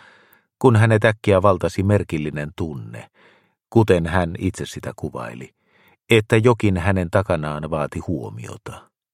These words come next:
Poirot kääntyi, vaikkei odottanut näkevänsä mitään tavallisuudesta poikkeavaa. Helmikuinen päivä oli vuoden aikaan nähden leuto, mutta ehkäpä kevyt viima oli saanut ilman väreilemään hänen ympärillään.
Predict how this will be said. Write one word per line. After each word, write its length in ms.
Poirot 440
kääntyi, 640
vaikkei 400
odottanut 460
näkevänsä 480
mitään 400
tavallisuudesta 800
poikkeavaa. 840
Helmikuinen 580
päivä 340
oli 300
vuoden 300
aikaan 380
nähden 360
leuto, 380
mutta 360
ehkäpä 500
kevyt 260
viima 500
oli 220
saanut 400
ilman 380
väreilemään 680
hänen 280
ympärillään. 760